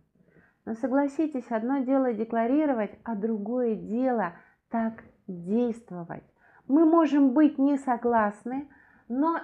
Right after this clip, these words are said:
эти иррациональные убеждения влияют на наше эмоциональное состояние и на наше поведение.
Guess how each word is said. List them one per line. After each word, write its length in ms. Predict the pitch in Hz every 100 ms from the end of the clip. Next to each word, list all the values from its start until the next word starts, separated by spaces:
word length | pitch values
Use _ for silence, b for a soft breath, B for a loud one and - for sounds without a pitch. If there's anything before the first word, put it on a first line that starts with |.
| -
эти 320 | 349 339 294
иррациональные 1200 | - 294 302 302 302 302 302 302 311 294 262 247
убеждения 920 | 233 226 262 254 294 339 320 262 214 B B _
влияют 1040 | 208 262 311 330 294 302 262 202 170 165 -
на 200 | 202 240
наше 520 | 247 214 208 185 180 -
эмоциональное 1040 | 311 311 302 311 311 311 339 330 285 240
состояние 840 | 226 220 220 214 202 185 170 160 165 b b b
и 320 | 277 330 349 -
на 260 | 220 226 220
наше 500 | 196 196 214 208 196
поведение. 920 | - 185 180 180 185 175 160 151 147